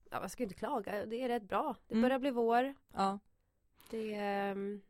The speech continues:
Speaker 1: ja. Jag har hopp.
Speaker 2: Jag fick också en fråga varför vi håller på.
Speaker 1: Ja.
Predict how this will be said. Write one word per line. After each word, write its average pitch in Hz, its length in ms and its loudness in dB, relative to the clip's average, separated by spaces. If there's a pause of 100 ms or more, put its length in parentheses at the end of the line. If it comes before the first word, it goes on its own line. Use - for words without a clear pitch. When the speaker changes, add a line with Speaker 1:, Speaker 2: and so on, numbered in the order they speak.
(640)
Speaker 1:
ja. 247 320 2 (1000)
Jag 233 120 0
har 240 140 4
hopp. 226 220 0 (100)
Speaker 2:
Jag 247 300 8
fick 285 120 4
också 233 200 4
en 185 80 2
fråga 170 420 4 (640)
varför 202 440 4
vi 196 80 6
håller 220 260 6
på. - 380 6 (160)
Speaker 1:
Ja. 269 240 6